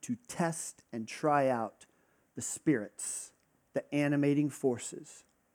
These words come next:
That means, let me put it this way. You know, you do this ministry thing long enough and, and you st-, <laughs> I take meetings with people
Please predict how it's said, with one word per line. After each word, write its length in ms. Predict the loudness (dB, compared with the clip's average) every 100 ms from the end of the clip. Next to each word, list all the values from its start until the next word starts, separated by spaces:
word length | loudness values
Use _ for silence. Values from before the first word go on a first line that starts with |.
| _ _ _ _ _ _ _ _
That 140 | -6 0
means, 520 | 2 2 -2 -6 -16 _ _ _ _
let 60 | -4
me 60 |
put 120 | -2 0
it 60 |
this 180 | 0 2
way. 180 | -2 -2 _ _ _ _ -20 -20 _ _ -20 _ _ _ _ _ _ -6
You 100 | -4
know, 140 | -2 4
you 140 | 6
do 240 | 10 10
this 180 | 10 8
ministry 420 | 6 6 6 4
thing 280 | 4 4 6
long 240 | 6 6 6
enough 300 | 6 4 0
and, 200 | -2 -2
and 300 | 0 0 0
you 80 | -2
st-, 300 | -4 -6 -6 -10
<laughs> 180 | -8 4
I 80 | 8
take 240 | 10 10
meetings 400 | 10 8 8 6
with 160 | 2 4
people 400 | 4 4 -2